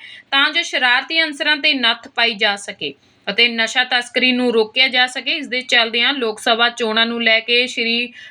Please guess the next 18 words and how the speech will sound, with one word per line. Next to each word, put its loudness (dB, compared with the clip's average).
ਭਾਗੀਰਥ 0
ਸਿੰਘ -2
ਮੀਨਾ 2
ਆਈ -2
ਪੀ 2
ਐਸ, 2
ਐਸ 0
ਐਸ -8
ਪੀ 2
ਵੱਲੋਂ 2
ਜ਼ਿਲ੍ਹਾ 2
ਸ਼੍ਰੀ -4
ਮੁਕਤਸਰ 0
ਸਾਹਿਬ -2
ਦੇ 0
ਨਾਲ 0
ਲੱਗਦੀਆਂ 0
ਰਾਜਸਥਾਨ 0